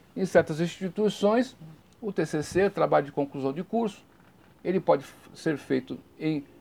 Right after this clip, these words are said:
como uma monografia ou como um trabalho que a, que, que a faculdade escolher. Tá certo? Então,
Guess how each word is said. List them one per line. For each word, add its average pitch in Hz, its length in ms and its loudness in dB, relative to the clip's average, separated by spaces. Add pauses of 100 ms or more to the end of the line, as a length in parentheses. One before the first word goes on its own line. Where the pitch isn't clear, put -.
(1200)
como 170 200 2
uma 160 160 2
monografia 202 840 6 (1200)
ou 208 360 6
como 220 440 6
um 214 80 0
trabalho 214 520 8
que 208 100 -2
a, 165 120 0 (280)
que, 170 260 -8
que - 100 -2
a 165 80 2
faculdade 175 520 2
escolher. 202 460 4 (1900)
Tá - 100 -12
certo? 180 400 2
Então, 208 320 4